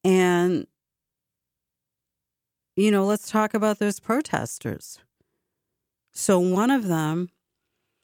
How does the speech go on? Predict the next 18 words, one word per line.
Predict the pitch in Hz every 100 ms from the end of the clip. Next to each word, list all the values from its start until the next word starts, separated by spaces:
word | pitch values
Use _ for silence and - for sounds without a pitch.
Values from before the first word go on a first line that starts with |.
| _ _ _ _ _
um, | 156 151 151 151 151 151 151
I, | 143 147
I, | 135 151 - 143
I, | 113
you | 165
know, | 147 139
I | 147
don't | 151 151
know. | 151 156
It | 160
depends | 131 - 156 147
on | 147
the | 143
day, | 127 139 160 135
but | 143 143 143 -
I, | 143 135 -
I | 139
think | 131 - 170 269 -